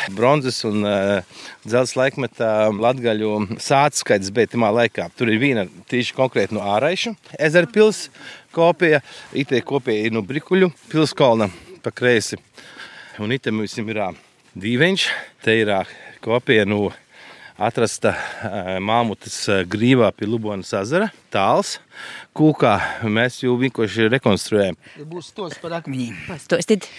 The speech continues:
Speaker 2: Senūs laikūs, sākot ar akmens laikmetu, atrada cilvēki dabiskas formas īpatnējus akmeņus, izmantoja saviem rituāliem. Piemēram, tāds akmens, ja, kuram mote daba ir usu devusi, i pat ir, teiksim, sējas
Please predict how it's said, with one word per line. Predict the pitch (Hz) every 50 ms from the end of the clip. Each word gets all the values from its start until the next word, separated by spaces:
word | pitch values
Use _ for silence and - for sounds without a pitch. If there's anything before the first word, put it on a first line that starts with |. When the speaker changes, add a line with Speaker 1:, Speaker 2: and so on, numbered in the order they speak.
| -
Speaker 2:
Senūs | - 143 - - 226 220 202 175 156 -
laikūs, | 208 220 240 240 - 220 196 170 -
sākot | - - 202 190 170 175 165 -
ar | 180 185 185
akmens | 175 202 170 160 -
laikmetu, | 214 208 196 - 185 160 - 165 147 - - - - -
atrada | - - 190 202 - 175 170 151 151 147 131
cilvēki | - - - 226 202 170 151 131 - - 139 127
dabiskas | 139 190 202 180 165 - - 165 - - - - - _ _
formas | - - - 185 202 202 202 185 160 - -
īpatnējus | 196 196 190 - 165 - - 170 151 139 - -
akmeņus, | 151 147 - 208 247 302 330 - - -
izmantoja | 196 226 220 247 247 240 - 254 247 247 -
saviem | - 262 262 254 262 277 285 285 262 220
rituāliem. | 208 214 - - 147 135 123 117 117 107 92 - _ _ - - - -
Piemēram, | - 226 220 202 185 170 165 165 156 156 - -
tāds | - - 170 151 - - 175 - -
akmens, | - 196 196 - 254 302 381 392 - -
ja, | 214 254 311 302 - - - _ - 220 175
kuram | 160 - 214 202 196 180 170 170 147 - - -
mote | - 170 170 175 190 196 214 214 180 190 165
daba | 147 190 214 202 180 175 160 - - - _ _ _ _ -
ir | 180 180
usu | 185 220 214 - - 170
devusi, | 156 196 220 254 320 302 - - 359 349 262 - - - _
i | - 196 196
pat | - - 185 175 151 180
ir, | 175 160 165 165 - 165
teiksim, | - 180 175 147 - 180 156
sējas | - - 190 202 233 277 330 - -